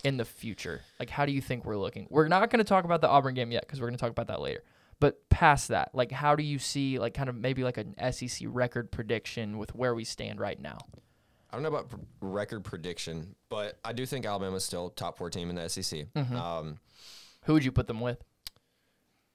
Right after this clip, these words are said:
Speaker 2: Oh, right now, probably Kentucky, Auburn, um,
Speaker 1: L S U or
Speaker 2: L S U
Speaker 1: Tennessee?
Speaker 2: and Tennessee.
Speaker 1: Yeah, this top
Speaker 2: That
Speaker 1: five.
Speaker 2: group.
Speaker 1: I would
Speaker 2: Yep.
Speaker 1: agree.
Speaker 2: Um, they have to get the defensive issues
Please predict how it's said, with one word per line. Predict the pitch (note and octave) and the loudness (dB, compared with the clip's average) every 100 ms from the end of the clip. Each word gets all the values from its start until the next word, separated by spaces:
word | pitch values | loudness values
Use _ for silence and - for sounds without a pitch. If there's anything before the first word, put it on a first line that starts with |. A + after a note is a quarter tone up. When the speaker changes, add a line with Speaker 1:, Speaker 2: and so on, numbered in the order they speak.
| - C3 | -10 -6
Speaker 2:
Oh, | B2 A2 F#2 | -4 -4 -6
right | F2 G2 F2+ | -4 -6 -6
now, | F#2 F#2 F2+ G#2 - - _ _ _ - | -6 -6 -6 -10 -18 -20 _ _ _ -12
probably | F2+ F#2 F#2 | -8 -6 -6
Kentucky, | F2 F2 G2 F#2 F2+ | -8 -8 -8 -8 -6
Auburn, | D#2+ E2+ F2 E2 F2 _ _ _ _ _ _ | -6 -6 -6 -8 -10 _ _ _ _ _ _
um, | E2 E2 E2 D#2+ D#2+ E2 G#2 | -10 -8 -8 -8 -10 -8 -4
Speaker 1:
L | A#2 | -4
S | A#2 | -4
U | A#2+ | -8
or | G#2+ - - | -8 -12 -10
Speaker 2:
L | F2 | -6
S | B2 A2 | -4 -4
U | |
Speaker 1:
Tennessee? | A#2+ E2+ | -4 -4
Speaker 2:
and | D#2+ | -6
Tennessee. | E2 D#2 D2+ D#2 - | -8 -8 -8 -8 -4
Speaker 1:
Yeah, | A#2 | -4
this | A2+ B2 | -4 -8
top | - B2 - | -2 -2 0
Speaker 2:
That | |
Speaker 1:
five. | A#2 A#2 | 0 0
Speaker 2:
group. | E2 - _ | -2 -12 _
Speaker 1:
I | D3+ | 8
would | C#3+ | 10
Speaker 2:
Yep. | C3+ | 6
Speaker 1:
agree. | A#2+ A#2+ _ _ _ _ _ _ _ _ - - - | -6 -10 _ _ _ _ _ _ _ _ -20 -16 -8
Speaker 2:
Um, | F2+ F2+ F2 D#2+ - _ - - - - - - _ _ _ _ _ _ - | -6 -4 -6 -8 -14 _ -18 -16 -16 -18 -20 -20 _ _ _ _ _ _ -6
they | C3+ | -2
have | D#3+ | -2
to | D#3+ | -2
get | C3+ | -4
the | G#2+ | -4
defensive | G2+ G2+ E2 E2+ | -4 -4 -4 -4
issues | E2+ D#2+ - | -4 -6 -8